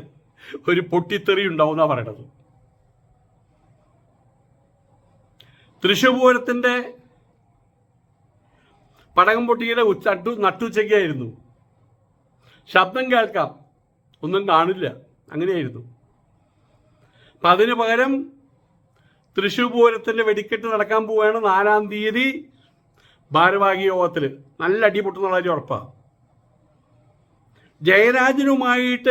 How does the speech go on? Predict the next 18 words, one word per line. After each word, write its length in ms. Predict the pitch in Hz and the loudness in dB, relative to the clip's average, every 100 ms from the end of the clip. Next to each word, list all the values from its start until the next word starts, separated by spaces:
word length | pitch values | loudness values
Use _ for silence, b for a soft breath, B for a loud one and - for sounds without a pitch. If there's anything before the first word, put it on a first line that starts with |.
| 220 | 2
രഹസ്യ 320 | 208 220 262 254 | 2 0 -2 0
ചർച്ചയാണ് 400 | 247 254 254 233 | 0 0 -2 0
നടത്തിയത് 320 | 202 175 208 190 | -2 2 4 4
ആര്? 200 | 196 214 202 202 _ _ _ _ _ b b b b b b b - | 4 2 0 -6 _ _ _ _ _ b b b b b b b -2
മഞ്ഞൾ 260 | 160 190 220 214 | 0 2 2 4
ശോഭ. 220 | 196 175 156 - - | 2 2 -2 -2 0
അവിടെ 180 | 202 214 | 2 2
പോയി 180 | 214 214 208 | 2 2 0
രഹസ്യം, 340 | 196 170 233 247 - | -2 -2 -6 -4 -4
ഇവിടെ 160 | 196 214 | -2 0
പോയി 140 | 202 202 | 2 2
രഹസ്യം, 360 | 202 180 233 240 247 | 0 -2 -2 -2 -4
മറ്റൊടുത്ത് 320 | 156 202 202 202 | -4 -2 0 0
പോയി 120 | 196 | 0
രഹസ്യം. 340 | 196 190 226 220 160 | -2 -2 -4 -2 0
വേറെ 180 | 160 196 | 2 2
വല്ലവരാണെങ്കിൽ 460 | 214 226 220 226 220 | 2 2 2 0 -2
സംശയിക്കായിരുന്നു. 580 | 185 190 196 202 196 | -2 -4 2 2 2